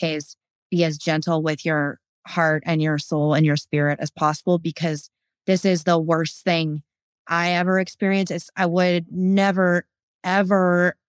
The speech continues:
there's nothing, I would rather literally, like, amputate both my legs than go through that again. It's horrific. And I'm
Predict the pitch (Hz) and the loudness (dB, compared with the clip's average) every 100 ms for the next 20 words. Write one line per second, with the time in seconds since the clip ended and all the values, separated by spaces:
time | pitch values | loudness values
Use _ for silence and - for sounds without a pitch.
0 | _ _ 214 196 220 220 233 220 214 220 | _ _ 0 2 2 2 0 2 2 4
1 | 220 233 214 190 196 185 175 170 - _ | 2 2 0 0 0 0 0 -2 -4 _
2 | 180 160 175 165 160 147 151 147 156 156 | -4 -2 -2 -2 -4 -2 0 0 -2 -2
3 | 147 143 147 - - - - _ _ - | -2 -2 -6 -6 -8 -10 -12 _ _ -6
4 | 175 185 139 - - - _ _ _ - | 0 0 0 -6 -14 -18 _ _ _ -4
5 | 175 165 170 | 0 2 0